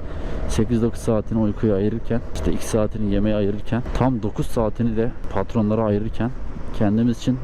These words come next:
ne kadar, e, zaman bırakıyoruz geriye, bunu düşünmek lazım. Yani dokuz, dokuz, dokuz uyku öyle, dokuz, dokuz, on sekiz, iki saat yemek dedik, on sekiz, yirmi, dört, dört saatimiz var. O dört saatte ne yapacaksın?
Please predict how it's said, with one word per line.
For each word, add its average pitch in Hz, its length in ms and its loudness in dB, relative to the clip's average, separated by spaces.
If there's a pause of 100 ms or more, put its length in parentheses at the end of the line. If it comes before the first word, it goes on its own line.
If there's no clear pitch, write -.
(120)
ne 104 140 2
kadar, 95 500 0
e, 92 40 2
zaman 95 380 2
bırakıyoruz 92 640 0
geriye, 98 320 2 (160)
bunu 92 160 0
düşünmek 92 460 0
lazım. 82 280 0
Yani 85 140 0
dokuz, 98 440 -2
dokuz, - 300 -2
dokuz 95 300 -2
uyku 98 300 0
öyle, 95 280 -2
dokuz, 92 280 -4
dokuz, - 280 -2
on 92 140 2
sekiz, - 460 -4 (360)
iki - 140 -2
saat - 360 0
yemek 92 340 -2
dedik, 87 240 -2 (160)
on 90 40 6
sekiz, - 320 -2
yirmi, 92 520 2 (300)
dört, 151 160 2 (140)
dört 170 180 2
saatimiz 147 500 -2
var. 92 140 0 (360)
O 117 120 2
dört 135 200 2
saatte 131 500 0 (380)
ne 117 80 4
yapacaksın? 107 540 0